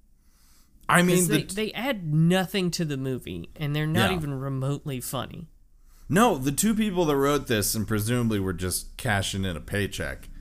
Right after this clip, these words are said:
Speaker 1: uh,
Speaker 2: Mm-hmm.
Speaker 1: for some reason thought being bitten by a wild animal was the funniest shit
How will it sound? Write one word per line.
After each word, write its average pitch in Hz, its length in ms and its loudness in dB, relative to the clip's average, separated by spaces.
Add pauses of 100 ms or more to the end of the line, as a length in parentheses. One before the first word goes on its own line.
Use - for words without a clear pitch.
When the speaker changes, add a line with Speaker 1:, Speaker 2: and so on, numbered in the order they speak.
(400)
Speaker 1:
uh, 73 380 -4
Speaker 2:
Mm-hmm. 147 320 -4 (380)
Speaker 1:
for - 160 -2
some 208 320 2
reason 131 400 0
thought 127 460 0 (480)
being 156 400 2
bitten 151 380 2
by 127 200 2
a 110 100 2
wild 110 440 4
animal 104 600 0 (280)
was 113 300 -2
the 110 140 0
funniest 120 800 0
shit - 540 -4